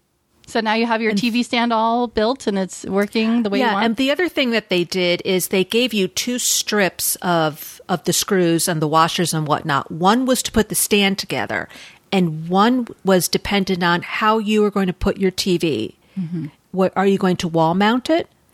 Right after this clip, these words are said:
Speaker 2: Are you going to put it on the legs and just place it on the top shelf? Or are you going to put it on the floating bar that went behind the stand?
Speaker 1: Ooh.
Speaker 2: Which is what we did.
Speaker 1: Uh-huh.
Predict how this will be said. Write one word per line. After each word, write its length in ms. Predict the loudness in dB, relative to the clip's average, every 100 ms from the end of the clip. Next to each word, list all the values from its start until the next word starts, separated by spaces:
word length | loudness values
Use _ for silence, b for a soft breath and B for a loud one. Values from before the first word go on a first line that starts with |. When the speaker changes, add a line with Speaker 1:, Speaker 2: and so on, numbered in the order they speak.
| B B _
Speaker 2:
Are 140 | 0 2
you 160 | 2
going 300 | 2 0 0 0
to 220 | 0 0
put 220 | 0 -2
it 100 | 0
on 480 | 0 0 0 -2 -4 -10 _ _ _ _
the 120 | -4 0
legs 500 | 2 2 2 -2 -4
and 160 | -2 -2
just 240 | -4 -6
place 400 | -4 0 2 2
it 60 | -2
on 120 | -2
the 40 | -2
top 300 | 0 0 0
shelf? 480 | 0 0 0 -2 -12 B B B 0
Or 200 | 0 2
are 180 | 2 4
you 180 | 2 2
going 280 | 2 2 2
to 120 | -4
put 260 | -2 0 0
it 80 |
on 240 | 0 -2 -2
the 80 | -4
floating 500 | 0 2 2 0 -2
bar 540 | 2 4 4 0 -4 b -4
that 180 | 0 2
went 260 | 0 0 -2
behind 580 | -4 2 4 4 0
the 120 | -4 -4
stand? 500 | -2 -2 -4 -6 -4
Speaker 1:
Ooh. 320 | 0 0 0
Speaker 2:
Which 180 | 2 2
is 100 | 2
what 140 | 0 2
we 140 | 2
did. 180 | 2 0
Speaker 1:
Uh-huh. 260 | 0 -2